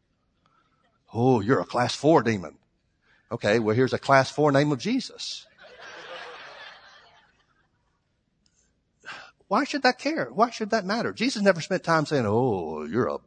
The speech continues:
big bad demon." No, he said, "Shut up and come out." I like his pattern.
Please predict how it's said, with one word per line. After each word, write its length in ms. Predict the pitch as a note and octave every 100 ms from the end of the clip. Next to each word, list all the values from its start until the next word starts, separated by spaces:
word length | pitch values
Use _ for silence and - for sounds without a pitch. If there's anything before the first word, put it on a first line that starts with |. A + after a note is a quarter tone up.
| _
big 260 | - A#2
bad 240 | A#2+ A#2 E2+
demon." 340 | F2+ E2 - _ _ _ _ _ _ _ _ _ _ - _ _ _
No, 80 | F#3
he 100 | A3+
said, 180 | - C#3
"Shut 300 | - - D3
up 200 | A#2+ -
and 80 | F3
come 200 | F#3 G#3
out." 420 | C#4 E3 - - _ _ _ _ _ _ _ _ _ _ _ _ _ _ _ _ _ _ _ _ _ _ _ _ _ _ _ _ _ _ -
I 80 |
like 200 | C#3 F3
his 140 | - C#3+
pattern. 360 | D3+ D#3+ F2+